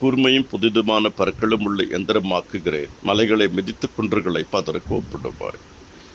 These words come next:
கர்த்தர் பலப்படுத்தும் பொழுது புழுக்களை இயந்திரங்களாக மாற்றுவார். கர்த்தருக்குள் அருமையான தேவச்சனமே, கர்த்தர் பலப்படுத்தும் பொழுது தரித்திரம்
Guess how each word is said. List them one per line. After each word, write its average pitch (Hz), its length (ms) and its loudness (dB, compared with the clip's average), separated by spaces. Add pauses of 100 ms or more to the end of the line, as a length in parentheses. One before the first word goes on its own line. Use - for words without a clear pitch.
(180)
கர்த்தர் 165 380 2
பலப்படுத்தும் 123 840 2
பொழுது 85 500 0 (120)
புழுக்களை 120 720 2
இயந்திரங்களாக 101 880 2
மாற்றுவார். 73 680 -6 (1040)
கர்த்தருக்குள் 160 680 2
அருமையான 104 460 4
தேவச்சனமே, 87 880 -2 (720)
கர்த்தர் 165 400 2
பலப்படுத்தும் 113 800 0
பொழுது 82 420 -2 (120)
தரித்திரம் 123 720 2